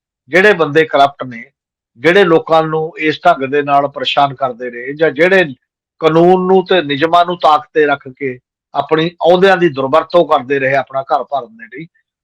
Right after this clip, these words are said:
ਉਹਨਾਂ ਦਾ ਬੇਪਰਦ ਹੋਣਾ ਬੇਹੱਦ ਜ਼ਰੂਰੀ ਹੈ।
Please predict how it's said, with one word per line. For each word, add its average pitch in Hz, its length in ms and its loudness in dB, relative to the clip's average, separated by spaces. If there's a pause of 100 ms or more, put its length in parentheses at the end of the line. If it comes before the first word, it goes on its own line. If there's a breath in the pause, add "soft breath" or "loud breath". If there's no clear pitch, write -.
(100)
ਉਹਨਾਂ 170 240 2
ਦਾ 160 280 2 (400)
ਬੇਪਰਦ 139 500 0
ਹੋਣਾ 143 260 -2
ਬੇਹੱਦ 127 380 -8
ਜ਼ਰੂਰੀ 120 500 -14
ਹੈ। 117 40 -20